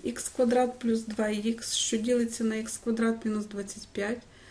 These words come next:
відняти дванадцять ікс мінус двадцять п'ять, що ділиться на ікс квадрат мінус двадцять п'ять. Це дроби з однаковими знаменниками.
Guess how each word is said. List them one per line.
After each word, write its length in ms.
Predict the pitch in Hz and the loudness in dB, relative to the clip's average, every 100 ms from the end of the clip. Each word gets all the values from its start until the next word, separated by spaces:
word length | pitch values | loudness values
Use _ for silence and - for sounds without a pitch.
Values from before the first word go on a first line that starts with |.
| - - - | -20 -16 -4
відняти 420 | 220 226 247 247 | 2 4 4 2
дванадцять 640 | 226 226 240 240 - 226 226 | 4 6 4 2 -4 -4 -2
ікс 280 | 226 - | -2 -2
мінус 280 | 220 214 214 | 0 0 -2
двадцять 360 | 196 202 196 190 | -4 -6 -6 -8
п'ять, 320 | - 220 240 | -4 -2 2
що 240 | - - | 2 0
ділиться 460 | 202 226 247 233 226 | 2 6 6 4 0
на 120 | 208 | 0
ікс 260 | 202 202 - | 0 -4 -6
квадрат 440 | 208 196 214 220 | -4 -2 -2 0
мінус 240 | 208 208 196 | -2 -2 -4
двадцять 420 | 196 202 - 196 | -6 -8 -10 -10
п'ять. 340 | - 180 - - - - - - - - - - - - - - - - - - - - - - - - - | -6 -6 -6 -16 -20 -20 -20 -20 -20 -20 -16 -16 -14 -18 -18 -18 -20 -20 -20 -20 -20 -20 -20 -20 -20 -20 -10
Це 140 | - 247 | 2 6
дроби 300 | 277 294 269 | 6 6 6
з 80 | |
однаковими 540 | 233 226 233 233 226 226 | 8 8 6 6 6 6
знаменниками. 880 | 226 220 208 202 202 226 - 220 | 4 0 2 0 0 -4 -6 -4